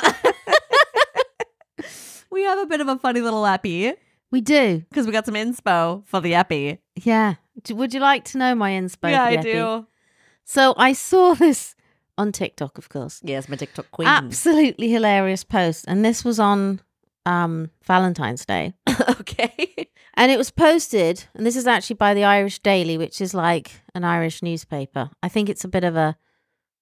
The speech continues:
Speaker 1: Is
Speaker 2: a
Speaker 1: that like the
Speaker 2: rag.
Speaker 1: Daily? Yeah.
Speaker 2: Daily Mail. I
Speaker 1: Yeah.
Speaker 2: think it is.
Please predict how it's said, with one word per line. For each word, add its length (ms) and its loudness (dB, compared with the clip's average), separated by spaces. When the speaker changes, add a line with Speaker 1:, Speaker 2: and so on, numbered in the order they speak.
Speaker 1:
Is 80 -4
Speaker 2:
a 20 0
Speaker 1:
that 80 4
like 0 -
the 0 -
Speaker 2:
rag. 340 4
Speaker 1:
Daily? 300 -2
Yeah. 240 0
Speaker 2:
Daily 260 4
Mail. 260 2
I 40 0
Speaker 1:
Yeah. 240 4
Speaker 2:
think 80 -6
it 80 -2
is. 320 -6